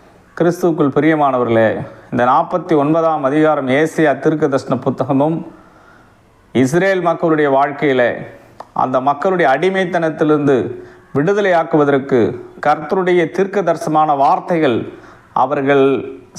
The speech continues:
செவிகளிலே கேட்க செய்யும்படியாக உற்சாகப்படுத்துகிற வார்த்தைகளினாலே அந்த மக்களை ஆண்டவர் நிரப்பினதை நாம் இந்த அதிகாரத்திலே பார்க்கிறோம்.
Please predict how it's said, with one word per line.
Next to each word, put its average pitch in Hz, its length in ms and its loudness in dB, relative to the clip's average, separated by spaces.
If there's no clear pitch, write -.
செவிகளிலே 175 680 2
கேட்க 190 400 -2
செய்யும்படியாக 127 880 0
உற்சாகப்படுத்துகிற 165 960 0
வார்த்தைகளினாலே 147 1040 0
அந்த 110 200 0
மக்களை 135 420 0
ஆண்டவர் 123 520 2
நிரப்பினதை 143 600 2
நாம் 131 220 0
இந்த 107 420 0
அதிகாரத்திலே 127 600 0
பார்க்கிறோம். 104 580 -4